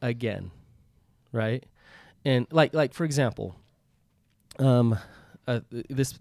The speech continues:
this week, a couple, and I hear this one all the time, you know, the therapist told the wife that the reason why he's compulsively acting out with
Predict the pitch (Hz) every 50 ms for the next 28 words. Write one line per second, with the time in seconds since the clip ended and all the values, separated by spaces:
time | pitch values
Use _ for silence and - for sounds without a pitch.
0 | - 110 - - 135 - - 135 143 147 107 - - - - - - - - _
1 | - - - 117 - - 131 113 - - 110 107 98 120 123 113 - 156 147 135
2 | 127 - - 120 117 113 107 110 - - 143 123 104 98 _ - - - - -
3 | - - _ _ _ _ _ _ - 170 135 120 120 131 131 127 - - 147 143
4 | 139 131 - 131 - - - - - 135 135 131 127 123 120 117 123 143 147 127
5 | 117 117 - - - - 120 113 - 131 117 117 127 135 139 123 120 120 120 117
6 | 117 113 113 113 110 110 107 110 _ _ - - 139 120 113 - - - - 113
7 | 107 - 120 117 - - 123 117 117 107 104 107 107 - - 117 113 110 104 98
8 | 98 107 104 - -